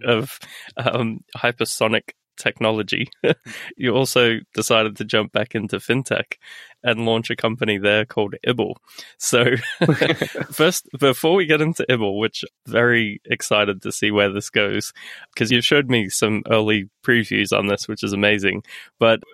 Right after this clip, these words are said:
just before we jump into that, so Hypersciences, you've, you've filled some holes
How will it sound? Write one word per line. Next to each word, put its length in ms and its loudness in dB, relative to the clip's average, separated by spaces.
just 240 0
before 220 2
we 100 4
jump 240 2
into 200 0
that, 180 2
so 160 2
Hypersciences, 1080 0
you've, 360 -6
you've 160 -6
filled 300 0
some 340 0
holes 500 0